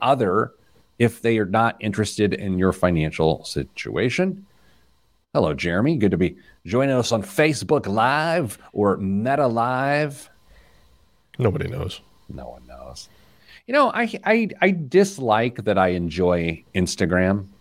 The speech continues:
Speaker 1: I still don't like Facebook, but I do dislike that I like Instagram and, and, and utilize it. Are you,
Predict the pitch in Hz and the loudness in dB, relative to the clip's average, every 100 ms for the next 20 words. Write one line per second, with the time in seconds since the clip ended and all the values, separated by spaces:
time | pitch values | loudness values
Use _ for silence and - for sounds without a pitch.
0 | _ - 113 - 101 85 80 - 71 67 | _ -2 -2 0 0 2 0 0 -4 -2
1 | - 85 - 71 82 113 117 113 170 170 | 0 0 0 -4 -2 0 0 2 0 0
2 | 110 113 - 95 92 98 87 85 87 92 | -2 -4 0 -2 0 0 0 2 0 0
3 | 92 - 87 92 92 92 85 57 87 - | -4 -2 -2 0 0 0 -2 -2 -2 -2
4 | 90 82 76 80 95 104 90 90 90 95 | 0 0 -2 -4 -2 0 2 2 2 0
5 | 90 - - - - _ _ _ _ - | -2 -8 -20 -20 -20 _ _ _ _ -10
6 | - 135 175 190 - | -4 0 2 0 -2